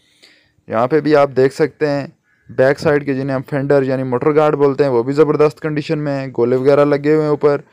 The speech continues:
बैक बम्पर आप देख रहे हैं ओरिजिनल है। लाइट्स गाड़ी में ओरिजिनल लगी हुई हैं। स्पॉइलर वगैरह गाड़ी में ज़बरदस्त कंडीशन में लगा हुआ है।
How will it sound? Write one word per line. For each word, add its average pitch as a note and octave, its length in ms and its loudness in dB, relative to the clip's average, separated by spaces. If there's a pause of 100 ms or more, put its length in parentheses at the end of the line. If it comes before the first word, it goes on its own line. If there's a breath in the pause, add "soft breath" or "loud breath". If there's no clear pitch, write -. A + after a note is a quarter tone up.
(500 soft breath)
बैक D3 360 2
बम्पर D3 420 2
आप D3+ 160 2
देख C#3 260 2
रहे D3 120 -2
हैं C#3+ 60 -2
ओरिजिनल C#3 460 0
है। C#3 200 4
लाइट्स A#2+ 460 0
गाड़ी C#3+ 220 0
में C#3+ 120 -6
ओरिजिनल C3 360 -2
लगी D#3 260 0
हुई D#3+ 200 -4
हैं। C#3+ 260 -6 (340)
स्पॉइलर C#3+ 460 0
वगैरह D3 240 2
गाड़ी B2 280 0
में B2+ 100 -4
ज़बरदस्त B2 440 -4
कंडीशन D3 380 -6
में D#3 120 -4
लगा C#3+ 240 0
हुआ C#3+ 160 4
है। C#3 60 4